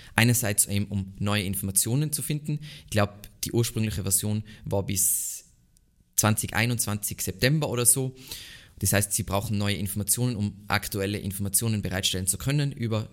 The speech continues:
Chat G P T und zur Verbesserung des Modells, also zum Trainieren. Und was sind jetzt Argumente für das Blockieren von Chat G P T? Aus meiner Sicht, ähm, mein Hauptthema ist,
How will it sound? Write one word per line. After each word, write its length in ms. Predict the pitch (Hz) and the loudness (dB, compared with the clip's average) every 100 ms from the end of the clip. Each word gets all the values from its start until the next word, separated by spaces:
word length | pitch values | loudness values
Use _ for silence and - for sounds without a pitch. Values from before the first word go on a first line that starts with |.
| - | -4
Chat 160 | 117 | -4
G 140 | - 107 | -2 -4
P 100 | 107 | -4
T 220 | 117 120 - - - - - | -4 -4 -8 -12 -12 -12 2
und 160 | 131 - | 6 6
zur 120 | 104 | 4
Verbesserung 480 | 92 101 101 - 98 | 0 2 2 2 0
des 140 | 92 | 0
Modells, 380 | 87 - 85 - | -4 -4 -6 -4
also 180 | - - - - | -6 -8 -14 -2
zum 180 | 104 95 | 0 2
Trainieren. 440 | 107 95 92 92 - - - - - - - - - | 2 2 0 -6 -14 -20 -20 -20 -20 -14 -8 -6 2
Und 400 | 120 120 127 - - - | 4 4 2 -6 -6 4
was 140 | - | 6
sind 100 | 170 | 6
jetzt 220 | 156 - | 4 2
Argumente 840 | 113 113 220 113 175 - 160 160 156 - - - - | 2 2 2 4 2 2 0 0 -4 -16 -20 -20 -8
für 320 | - - 143 | -2 6 6
das 160 | 143 - | 6 0
Blockieren 640 | 117 104 - 120 123 123 - | 0 -2 -2 0 0 -2 -6
von 560 | - - 104 113 110 - - - | -6 0 2 2 -2 -12 -20 -4
Chat 400 | - 95 95 - - | 0 0 -2 -16 -6
G 140 | - 90 | -4 -4
P 140 | 92 | -4
T? 260 | - 82 - - - - _ _ _ _ _ - - | -6 -8 -10 -20 -20 -20 _ _ _ _ _ -16 2
Aus 180 | 110 117 | 2 4
meiner 280 | 117 143 131 | 0 0 -4
Sicht, 400 | 131 - - - - - - - | -2 -4 -8 -14 -18 -18 -18 -2
ähm, 300 | 101 104 98 - - | 0 2 -2 -8 -4
mein 400 | 104 110 120 117 | 2 4 4 0
Hauptthema 560 | 113 - - 107 104 | -4 -4 -2 0 0
ist, 440 | 101 92 - - | 0 -2 0 -2